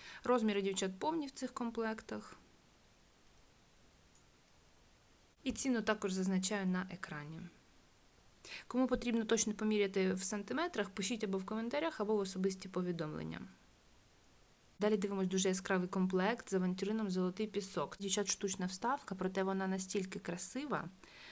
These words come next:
Ось так мерехтить, неймовірний колір. Каблучка в наявності у вісімнадцятому розмірі, можна також брати все окремо. І ще є так, ось такий масивний браслет.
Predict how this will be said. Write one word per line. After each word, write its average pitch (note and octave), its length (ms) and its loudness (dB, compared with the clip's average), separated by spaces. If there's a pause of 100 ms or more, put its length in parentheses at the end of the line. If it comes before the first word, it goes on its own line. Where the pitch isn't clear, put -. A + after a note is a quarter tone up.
(240)
Ось F#3 140 -2
так F#3 260 0
мерехтить, F#3 800 0
неймовірний F#3 640 0
колір. G#3+ 500 -2 (240)
Каблучка A3 440 4
в G#3 40 2
наявності G3 520 0
у G3 80 4
вісімнадцятому G#3 840 0
розмірі, A#3 420 2
можна G3+ 280 -4
також F#3+ 280 -2
брати F#3+ 320 -2
все F#3+ 260 -2
окремо. A3 720 0 (340)
І F#3+ 80 -2
ще - 340 -2
є A3 400 2 (140)
так, - 220 -6
ось - 120 -6
такий G3+ 240 2
масивний G3+ 460 2
браслет. F#3+ 680 -4